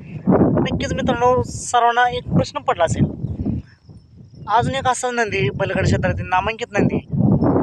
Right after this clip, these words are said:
बैलगाडी क्षेत्रातील चटणी भाकरच पहिला, घरणिकेचा राजा,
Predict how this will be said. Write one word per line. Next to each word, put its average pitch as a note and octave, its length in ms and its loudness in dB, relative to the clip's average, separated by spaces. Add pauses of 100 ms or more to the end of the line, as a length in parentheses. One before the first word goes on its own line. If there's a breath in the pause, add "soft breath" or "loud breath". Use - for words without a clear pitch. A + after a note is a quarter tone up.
(200)
बैलगाडी G3 340 0
क्षेत्रातील F#3 460 -6
चटणी G3+ 380 -2
भाकरच G3 300 -2
पहिला, F3+ 200 0 (580)
घरणिकेचा F#3+ 460 0
राजा, E3+ 260 0